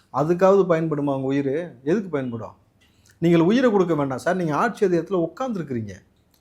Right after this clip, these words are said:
நீங்கள் என்ன முன்னெடுப்பு எடுத்தீர்கள்? கேலோ இந்தியாவுக்கு விளையாடு இந்தியான்னு உங்களால வைக்க முடியல. தமிழ்நாட்டுல தமிழுக்காக உயிரை கொடுப்போன்றீங்க. இன்னைக்கு நீட் எக்ஸாம்னு ஒண்ணு உள்ள வந்துருச்சு சார்.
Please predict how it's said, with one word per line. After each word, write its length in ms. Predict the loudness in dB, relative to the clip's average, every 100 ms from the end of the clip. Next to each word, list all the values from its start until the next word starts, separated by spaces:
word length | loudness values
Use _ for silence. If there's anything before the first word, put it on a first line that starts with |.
| -4
நீங்கள் 240 | 0 0 0
என்ன 240 | -4 -6
முன்னெடுப்பு 480 | -6 -6 -8 -8 -8
எடுத்தீர்கள்? 440 | -8 -8 -8 -10 -4
கேலோ 260 | 0 2
இந்தியாவுக்கு 420 | 0 2 0 0 -2
விளையாடு 340 | 0 0 -2
இந்தியான்னு 240 | -6 -8 -6
உங்களால 180 | -4 -4
வைக்க 220 | -6 -8
முடியல. 260 | -6 -8
தமிழ்நாட்டுல 540 | -8 -8 -4 -4 -4 -6 -6 -14 -20 _ -2
தமிழுக்காக 580 | 2 4 2 2 0
உயிரை 280 | 0 0 0
கொடுப்போன்றீங்க. 520 | 0 -4 -4 -4 -4 -2
இன்னைக்கு 260 | 0 0
நீட் 280 | 0 0 0
எக்ஸாம்னு 300 | -2 -4 -4
ஒண்ணு 140 | -4
உள்ள 120 | 0 0
வந்துருச்சு 320 | 0 -8 -16
சார். 200 | -16